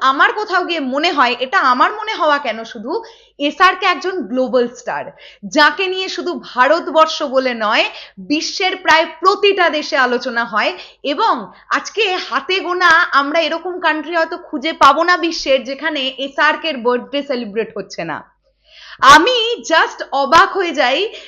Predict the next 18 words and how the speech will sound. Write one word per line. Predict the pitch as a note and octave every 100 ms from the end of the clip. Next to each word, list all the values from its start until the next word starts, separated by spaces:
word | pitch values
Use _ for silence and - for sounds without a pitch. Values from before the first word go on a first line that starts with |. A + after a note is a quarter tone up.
| -
যে | G#3+ A#4 - B3 -
এই | F4 G#4
মানুষটার | F4+ D4 F4 - A4 A4 -
ক্রেজ | - E4+ G4 F#4+ -
প্রতি | D#4 F4+ F4+ A4
বছর | D#4+ D4+ - A#4
বাড়ছে, | C#4 B3 B3 B3 - - G#3+ E3 - - _
প্রতি | F#4+ G4+ - A#4+
বছর | G4+ F4 F4 G4+ G#4+
মান্নাতের | D4+ C#4+ D4+ E4+ G#4 G#4
সামনে | - D4+ C#4+ D#4 G4
লোকজনের | E4 B3 C#4+ D4 C#4 F#4 G4 G4+
পরিমাণ, | F4+ D#4 D#4+ E4+ F#4 G4+
সংখ্যা | - C#4 C#4+ F4 F#4+
বাড়তেই | G#3 B3+ B3+ C#4 - F4 E4
আছে, | D#4+ F4
বাড়তেই | B3+ B3+ - - C#4 A3
আছে। | F#3 F3 D3+ _